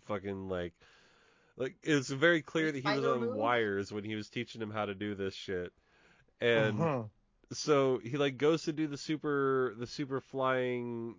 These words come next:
Speaker 1: tornado kick in the match, and he, like, goes, he, like, snaps his back and goes down on the mat, and he's like,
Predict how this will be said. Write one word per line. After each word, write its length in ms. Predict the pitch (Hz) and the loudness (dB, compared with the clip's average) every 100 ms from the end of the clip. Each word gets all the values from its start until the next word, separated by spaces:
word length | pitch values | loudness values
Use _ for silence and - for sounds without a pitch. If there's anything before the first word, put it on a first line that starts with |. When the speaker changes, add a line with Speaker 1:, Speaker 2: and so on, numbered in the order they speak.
| - | -4
Speaker 1:
tornado 460 | 123 120 123 120 | 0 2 2 0
kick 340 | 107 - 113 _ - | -2 -6 -6 _ -4
in 240 | 120 127 | -2 -2
the 60 | 120 | -4
match, 580 | 107 120 117 104 - - _ _ _ - - | -2 0 0 -2 -6 -16 _ _ _ -20 -4
and 200 | 127 127 | -2 0
he, 120 | 135 | 0
like, 220 | 131 123 | 2 4
goes, 200 | 113 120 - - - _ | 4 2 2 -18 -20 _
he, 120 | 127 | -2
like, 180 | 127 123 - | 0 0 -4
snaps 580 | - - - 127 135 - | -12 -10 -2 2 2 0
his 160 | 127 101 | -8 -4
back 420 | 98 120 110 - - | 2 4 4 0 -8
and 160 | 107 | -2
goes 220 | 110 123 | 0 0
down 200 | 110 113 | 2 2
on 140 | 113 104 | 2 0
the 80 | 95 | -2
mat, 400 | 104 110 98 - | 0 0 0 -4
and 100 | 104 | -6
he's 140 | 113 117 | -6 -4
like, 160 | 143 | -6